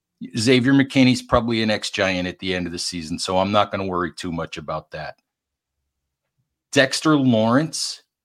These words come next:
not speaking to media last night bothers me quite a bit. And people,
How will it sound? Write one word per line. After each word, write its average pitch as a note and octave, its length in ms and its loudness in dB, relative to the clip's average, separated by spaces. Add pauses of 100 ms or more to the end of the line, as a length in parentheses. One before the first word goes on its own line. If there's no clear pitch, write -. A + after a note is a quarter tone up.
not A#2 440 2
speaking B2+ 580 2
to - 100 -2
media C3 480 6
last C3 440 0
night C3 360 4 (840)
bothers A2 480 4
me A#2 220 4
quite G#2+ 340 0
a G2+ 60 0
bit. E2 420 -8
And G#2 300 -6
people, A#2+ 640 2